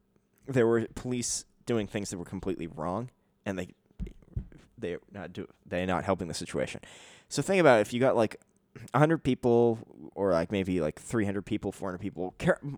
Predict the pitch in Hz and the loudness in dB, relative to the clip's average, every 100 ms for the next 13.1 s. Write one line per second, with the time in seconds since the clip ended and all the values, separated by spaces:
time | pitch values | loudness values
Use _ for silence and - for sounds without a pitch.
0 | - 139 147 - 139 135 - _ _ _ | 0 2 2 0 -4 -4 -14 _ _ _
1 | 107 120 131 135 131 123 127 120 104 104 | 8 10 10 6 4 0 -4 -4 -2 -2
2 | - 101 101 107 101 98 101 98 95 98 | 2 6 6 4 -2 -2 -2 -2 2 4
3 | 95 92 - 107 98 92 92 78 - - | 4 2 -4 0 2 2 0 -6 -14 -6
4 | 98 107 101 - 104 - - - 95 - | -4 -2 -4 -2 0 -2 -4 -2 -2 -2
5 | - - _ 127 123 123 123 120 113 - | -14 -20 _ 4 8 6 6 0 -8 -14
6 | _ _ _ _ _ _ _ 127 123 127 | _ _ _ _ _ _ _ 4 4 2
7 | 101 101 107 95 98 95 92 92 87 - | 0 0 -4 -4 -4 -6 -4 -4 -4 -2
8 | 95 85 - - 87 - - 85 80 71 | 0 0 -4 -10 -10 -8 -4 -4 -4 -8
9 | - - 80 76 - _ - - _ _ | -12 -10 -10 -10 -14 _ -20 -20 _ _
10 | _ 98 98 87 71 - 90 - 85 67 | _ -4 0 0 -2 -2 -4 -4 -10 -12
11 | 82 - _ _ _ _ - 98 - 101 | -12 -16 _ _ _ _ -8 -8 -4 -4
12 | 92 92 - 85 78 82 90 139 104 98 | -2 -4 -6 -6 -6 -6 0 6 8 8
13 | 101 | 4